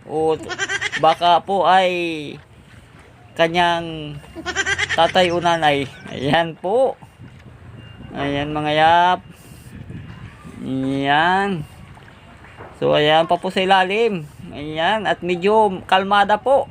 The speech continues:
At napakaganda ng panahon. At tamang-tama lang po yung, ah, alon. At nagsawa din po yung masungit na amihan. Ayan po. At ngayon lang po naka-update ng video.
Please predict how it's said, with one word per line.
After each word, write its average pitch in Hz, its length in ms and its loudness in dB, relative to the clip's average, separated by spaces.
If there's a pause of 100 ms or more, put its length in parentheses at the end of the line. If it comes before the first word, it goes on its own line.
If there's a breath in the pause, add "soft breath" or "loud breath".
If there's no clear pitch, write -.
(140)
At 165 320 4
napakaganda 180 720 0
ng 185 120 -2
panahon. 180 520 2
At 160 240 2
tamang-tama 170 640 2
lang 208 120 0
po 190 120 -2
yung, 196 640 2 (720 loud breath)
ah, 156 1040 2 (800 loud breath)
alon. 175 640 0
At 151 720 2 (320)
nagsawa 165 720 2
din 170 160 -6
po 180 200 -4
yung 190 680 2 (160)
masungit 196 560 -2
na 190 240 2
amihan. 220 480 0 (600 loud breath)
Ayan 160 440 -2
po. 175 320 2
At 165 240 6
ngayon 170 320 0
lang 175 160 2
po 180 80 -2
naka-update 180 560 -2
ng 185 240 0
video. 175 560 2